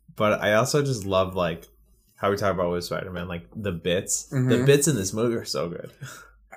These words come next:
Speaker 2: The bits are awesome, and I like the callbacks, too.
Speaker 1: Callbacks are so good. I also love, I didn't hear what they were saying the first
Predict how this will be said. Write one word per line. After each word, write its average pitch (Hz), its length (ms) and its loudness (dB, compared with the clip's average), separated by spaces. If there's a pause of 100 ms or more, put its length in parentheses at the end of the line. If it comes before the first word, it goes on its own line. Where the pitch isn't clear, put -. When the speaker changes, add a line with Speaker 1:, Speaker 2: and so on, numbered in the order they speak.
(120)
Speaker 2:
The 156 140 8
bits 165 280 4
are 220 120 2 (220)
awesome, 113 420 0
and 120 80 -2
I 113 60 2
like 110 220 2
the 107 60 -12
callbacks, - 720 -8
too. - 240 -8 (180)
Speaker 1:
Callbacks 107 300 6
are 101 80 -2
so 92 180 -2
good. 85 220 -2 (100)
I 101 120 4
also 135 320 4
love, 98 480 0 (360)
I 107 120 0
didn't 143 280 2
hear 117 300 0
what 110 80 0
they 104 100 2
were 98 80 2
saying 87 680 -4
the 90 180 -6
first - 800 -4